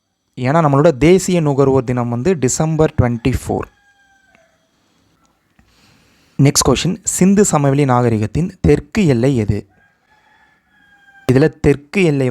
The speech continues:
வந்து தைமாபாத். தைமாபாத் வந்து மகாராஷ்டிரால இருக்கு. இந்த வடக்கு எல்லை வந்து ஆப்ஷன் ஏல இருக்கிற ஷார்ட்டுகை. இந்த ஷார்ட்டுகை எங்க இருக்குன்னா ஆப்கானிஸ்தான்ல இருக்கு. இந்த கிழக்கு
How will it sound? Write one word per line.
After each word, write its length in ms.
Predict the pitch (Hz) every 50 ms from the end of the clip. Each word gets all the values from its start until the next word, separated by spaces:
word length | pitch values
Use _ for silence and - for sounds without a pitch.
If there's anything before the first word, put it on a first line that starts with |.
| 117
வந்து 220 | 117 113 117 135 170 214 226 - - _ _ _ _ - 127 120
தைமாபாத். 800 | 127 135 143 143 139 135 131 120 117 117 117 113 107 107 - - _ _ _ _ _ _ _ _ _ _ _ _ _ _ _ _ _ _ _ - 131 127
தைமாபாத் 560 | 127 143 151 151 147 139 123 123 120 117 117
வந்து 140 | 123 160 165 131
மகாராஷ்டிரால 640 | 120 117 170 135 127 117 - - - 117 107 110 131 127
இருக்கு. 220 | 113 - - - - _ _ _ _ _ _
இந்த 120 | - 113 110
வடக்கு 300 | 120 127 160 156 - 156 143
எல்லை 140 | 131 120 113 110
வந்து 140 | 110 113 147 156 131
ஆப்ஷன் 300 | 127 - - - 135 123 127
ஏல 160 | 139 143 131 117
இருக்கிற 220 | 110 - 127 160 170 - -
ஷார்ட்டுகை. 560 | - 131 123 120 - _ - 123 113 113 107 101 - _ _ _ _ _ _ _ _ _ _ _ _ _ _ _ _ -
இந்த 120 | 131 123 120 -
ஷார்ட்டுகை 340 | - 131 139 139 147 131 127 120
எங்க 100 | 120 123 123
இருக்குன்னா 260 | - - 120 139 175 190 - _ - - 117
ஆப்கானிஸ்தான்ல 800 | - - - 143 143 143 131 113 - - 120 107 110 113 127 131 110
இருக்கு. 200 | 101 - - - _ _ _ _ _ -
இந்த 120 | 123 123 123 113 - -
கிழக்கு 360 | 156 160 185 185 180 - 185